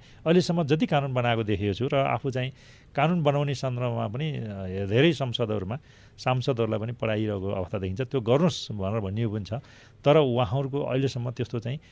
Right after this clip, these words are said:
पब्लिकली पार्टिसिपेसन गराएर, अ, एकदमै जनता घरदैलोमा गराएर कानुन बनेको चाहिँ, अ, महसुस अहिले जनताले पनि पाएन, हामीले पनि पाएको छैनौँ।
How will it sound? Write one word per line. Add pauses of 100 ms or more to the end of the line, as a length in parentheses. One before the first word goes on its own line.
(280)
पब्लिकली
पार्टिसिपेसन
गराएर,
अ,
एकदमै
जनता
घरदैलोमा
गराएर
कानुन
बनेको
चाहिँ, (380)
अ,
महसुस
अहिले
जनताले
पनि
पाएन,
हामीले
पनि
पाएको
छैनौँ।